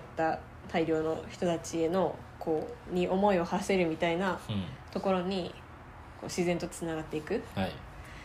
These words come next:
Speaker 1: ていうのを含めて、
Speaker 2: うん。
Speaker 1: すごくもうめっちゃよくできた映画だなと思いまして。
Speaker 2: なるほど。
Speaker 1: うん。なんか、あんまりホロコースト系の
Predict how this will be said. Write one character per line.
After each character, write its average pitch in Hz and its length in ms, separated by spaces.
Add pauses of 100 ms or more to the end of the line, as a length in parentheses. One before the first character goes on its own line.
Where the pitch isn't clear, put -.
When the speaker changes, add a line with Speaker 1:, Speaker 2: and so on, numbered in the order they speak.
(480)
Speaker 1:
て 202 80
い 190 60
う 185 40
の 165 120
を 165 100
含 185 320
め 156 80
て、 156 420
Speaker 2:
う 92 120
ん。 - 20
Speaker 1:
す - 140
ご 165 120
く - 260
も 160 120
う 160 40
め 160 120
っ 151 80
ち - 80
ゃ - 20
よ 165 140
く 165 120
で 151 120
き 151 100
た - 260 (400)
映 160 140
画 147 80
だ 147 80
な 160 120
と 151 120
思 151 220
い - 40
ま 139 160
し - 100
て。 - 260
Speaker 2:
な 104 200
る 87 80
ほ - 120 (1300)
ど。 175 80
Speaker 1:
う - 20
ん。 175 60 (260)
な 202 80
ん 180 40
か、 165 200 (1120)
あ 214 80
ん 247 60
ま 247 80
り 247 80
ホ 254 120
ロ 240 100
コ 254 140
ー 247 40
ス 254 80
ト 247 100
系 233 200
の 226 160